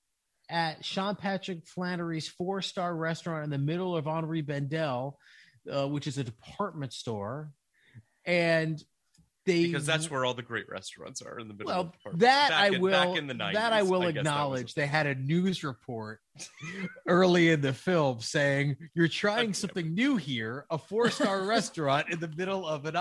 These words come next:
Speaker 1: a department store." He's like, "I think it's the future of dining."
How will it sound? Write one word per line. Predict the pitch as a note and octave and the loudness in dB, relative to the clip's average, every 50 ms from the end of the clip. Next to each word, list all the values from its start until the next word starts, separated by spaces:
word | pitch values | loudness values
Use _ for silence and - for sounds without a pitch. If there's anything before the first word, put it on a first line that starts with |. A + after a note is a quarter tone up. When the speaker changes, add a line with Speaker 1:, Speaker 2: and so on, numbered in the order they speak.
| F3+ - | -4 -4
Speaker 1:
a | - D#3+ | -6 -8
department | E3+ G3+ - - C4+ D4 A3+ F3+ D#3 - | -8 -8 -6 -6 -8 -6 -6 -8 -8 -8
store." | - C#3 B2+ | -6 -4 -4
He's | C3 B2 - | -2 -2 -2
like, | C3+ B2+ - - F#3+ F3+ D3+ - | -4 -6 -6 -12 -18 -14 -4 -2
"I | D3+ | -2
think | D3+ - - B3 - | 0 0 0 0 0
it's | C4 G3 - - | 0 -2 -2 -4
the | F#3 | -4
future | - - F#3+ F3 - - F3 E3 | -4 -4 -4 -4 -4 -4 -4 -4
of | D3 B2 | -4 -6
dining." | - C3 G#2+ G2 F#2 E2+ E2 | -6 -8 -8 -8 -10 -12 -16